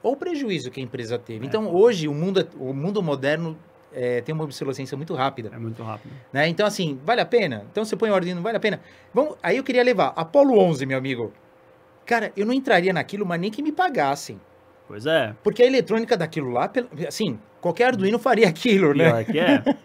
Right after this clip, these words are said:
Speaker 1: <laughs> E os
Speaker 2: E
Speaker 1: caras foram.
Speaker 2: E foram. É,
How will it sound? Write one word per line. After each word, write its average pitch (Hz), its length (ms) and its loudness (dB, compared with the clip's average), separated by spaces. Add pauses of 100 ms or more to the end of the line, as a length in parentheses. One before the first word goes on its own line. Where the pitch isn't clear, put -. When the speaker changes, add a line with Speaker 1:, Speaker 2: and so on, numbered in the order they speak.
(280)
Speaker 1:
<laughs> - 440 -8
E 254 80 -4
os 196 120 0
Speaker 2:
E - 20 2
Speaker 1:
caras 190 320 4
foram. 370 480 4
Speaker 2:
E 135 80 -6
foram. 147 420 0 (200)
É, 127 420 -2